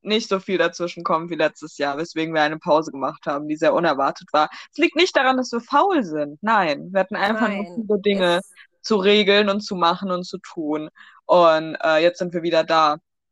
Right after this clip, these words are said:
Speaker 2: Ja,
Speaker 1: Und
Speaker 2: und
Speaker 1: das
Speaker 2: es lag
Speaker 1: freut
Speaker 2: auch einfach daran, dass, äh, leider im Leben immer wieder unerwartete Dinge passieren, mit denen man nicht rechnet. Das Leben ist ja dann leider doch, äh, kein Wunschkonzert und,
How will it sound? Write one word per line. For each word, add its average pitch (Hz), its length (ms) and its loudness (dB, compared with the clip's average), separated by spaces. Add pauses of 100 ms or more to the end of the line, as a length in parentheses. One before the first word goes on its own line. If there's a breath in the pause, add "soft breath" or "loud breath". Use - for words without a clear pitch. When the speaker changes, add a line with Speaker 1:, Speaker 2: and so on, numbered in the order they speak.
(760 soft breath)
Speaker 2:
Ja, 214 140 -2
Speaker 1:
Und - 80 2
Speaker 2:
und 202 40 4
Speaker 1:
das 190 60 6
Speaker 2:
es 185 80 0
lag 220 100 2
Speaker 1:
freut 175 180 2
Speaker 2:
auch - 40 2
einfach 226 240 0
daran, 214 420 2
dass, 196 400 -4
äh, 190 300 2
leider 214 320 2
im 240 100 -6
Leben 226 260 -8
immer 269 220 -8
wieder 226 240 -8
unerwartete 226 560 -6
Dinge 247 240 -12
passieren, 226 460 -14
mit 196 140 -12
denen 226 180 -12
man 214 100 -12
nicht 226 240 -18
rechnet. 247 640 -10 (760)
Das 196 200 -16
Leben 208 220 -4
ist 208 120 -8
ja 208 80 0
dann 196 160 -2
leider 190 300 -4
doch, 190 360 -12
äh, 190 220 -6
kein 220 260 -12
Wunschkonzert 277 840 -8
und, 202 220 -14